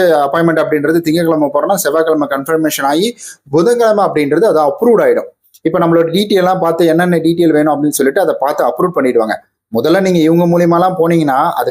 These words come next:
கம்பல்சரி அப்ரூவ்ட் அப்படின்றது ஆயிடும். ஏன்னா அவங்க டீட்டெயில் அப்படின்றது அவங்களே கேட்டு வாங்கிடுவாங்க. இந்த டீட்டெயில் வேணும்,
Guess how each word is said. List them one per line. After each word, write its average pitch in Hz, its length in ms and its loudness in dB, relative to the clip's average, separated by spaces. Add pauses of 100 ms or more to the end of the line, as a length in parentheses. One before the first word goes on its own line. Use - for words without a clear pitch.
கம்பல்சரி 139 460 -2
அப்ரூவ்ட் 160 280 0
அப்படின்றது 147 460 0
ஆயிடும். 151 260 0 (280)
ஏன்னா 147 140 0
அவங்க 156 220 0
டீட்டெயில் 190 320 0
அப்படின்றது 143 440 0
அவங்களே 151 360 2
கேட்டு 156 260 0
வாங்கிடுவாங்க. 135 420 0 (120)
இந்த 123 200 2
டீட்டெயில் 135 320 0
வேணும், 123 220 0